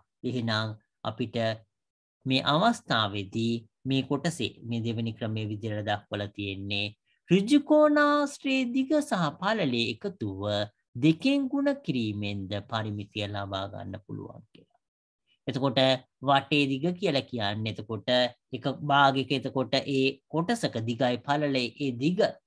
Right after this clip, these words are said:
දෙකෙන් වැඩි කරාම අපිට වටේ දිග කියන එක ලැබෙනවා. ඒක හින්දා එතකොට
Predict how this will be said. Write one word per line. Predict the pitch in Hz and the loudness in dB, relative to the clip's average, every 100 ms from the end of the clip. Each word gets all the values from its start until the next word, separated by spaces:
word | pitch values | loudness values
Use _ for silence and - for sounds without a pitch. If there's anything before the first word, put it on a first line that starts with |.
| _ _ - | _ _ -4
දෙකෙන් | 123 147 262 285 | 0 2 2 4
වැඩි | 254 139 117 | 4 2 0
කරාම | 113 101 110 107 110 104 104 _ - | -4 -4 -4 -4 -2 -4 -6 _ -6
අපිට | 117 131 123 | -4 -2 0
වටේ | 120 135 - 220 175 | 4 2 2 -2 -2
දිග | 113 104 | -4 -6
කියන | 98 104 95 | -6 -8 -8
එක | 95 101 101 | -8 -6 -4
ලැබෙනවා. | 107 107 101 90 _ _ _ _ _ _ _ _ _ _ _ _ _ _ _ _ _ _ - | -4 -6 -8 -10 _ _ _ _ _ _ _ _ _ _ _ _ _ _ _ _ _ _ 0
ඒක | 135 | 2
හින්දා | 139 135 135 139 | 2 2 2 0
එතකොට | 131 135 127 | 0 -2 0